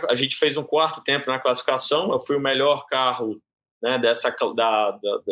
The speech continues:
da, do modelo L M D H, né, mas, porém, né, disputando o ca-, o, a corrida com todas as outras marcas, mas foi,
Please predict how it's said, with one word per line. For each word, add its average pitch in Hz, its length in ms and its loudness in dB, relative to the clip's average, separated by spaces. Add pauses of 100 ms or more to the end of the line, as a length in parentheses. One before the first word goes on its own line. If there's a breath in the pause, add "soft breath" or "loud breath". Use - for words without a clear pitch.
(120)
da, 107 120 0
do 113 120 -2
modelo 123 460 0
L 135 160 2
M 131 140 -6
D 127 80 2
H, 131 560 -2
né, 131 280 -2
mas, 113 300 -2 (260)
porém, 123 440 0 (200)
né, 117 160 0
disputando 127 680 0
o 113 100 -4
ca-, 113 200 -2
o, 107 440 -2
a 113 60 -2
corrida 120 420 0
com 113 160 -6
todas 127 240 -2
as 110 160 0
outras 127 320 -2
marcas, 147 600 -2 (640)
mas 110 160 -2
foi, 131 140 2